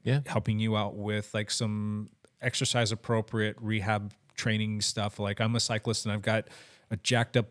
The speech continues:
Speaker 2: torn labrum in my hip. What can I do? I mean, it can maybe help walk me down some paths or maybe look at some pitfalls or prompt me with some questions to ask my practitioners to make sure that I'm doing the right thing. So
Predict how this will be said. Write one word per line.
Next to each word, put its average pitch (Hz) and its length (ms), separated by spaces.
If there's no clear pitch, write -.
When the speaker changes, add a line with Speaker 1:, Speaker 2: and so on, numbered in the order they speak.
Speaker 2:
torn 120 240
labrum 110 400
in 107 80
my 107 160
hip. 113 260
What 104 180
can 117 120
I 107 80
do? 107 220
I - 20
mean, 107 140
it - 40
can 113 240
maybe 113 240
help 110 180
walk 104 280
me 110 100
down 107 240
some 110 160
paths 104 320
or 107 140
maybe 104 300
look 107 180
at 101 80
some 113 120
pitfalls 107 480
or 104 40
prompt 120 320
me 113 80
with 110 140
some - 160
questions 117 380
to - 120
ask 107 220
my 113 80
practitioners 110 720
to - 80
make 107 140
sure 110 160
that 104 80
I'm 104 100
doing 107 200
the 107 60
right 104 220
thing. 107 200
So 107 240